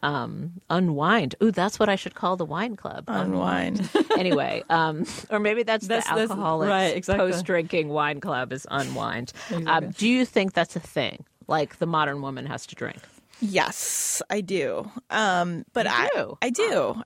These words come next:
Speaker 2: actually. Uh, and it might be an urban thing. I don't think it's has to drink, but is frequently in situations where,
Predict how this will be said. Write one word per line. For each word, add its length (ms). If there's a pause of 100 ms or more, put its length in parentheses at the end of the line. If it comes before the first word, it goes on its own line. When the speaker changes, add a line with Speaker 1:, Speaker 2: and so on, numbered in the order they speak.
Speaker 2:
actually. 760
Uh, 360
and 200
it 60
might 220
be 120
an 80
urban 380
thing. 460
I 100
don't 140
think 100
it's 140
has 400
to 100
drink, 320
but 220
is 120
frequently 460
in 80
situations 680
where, 800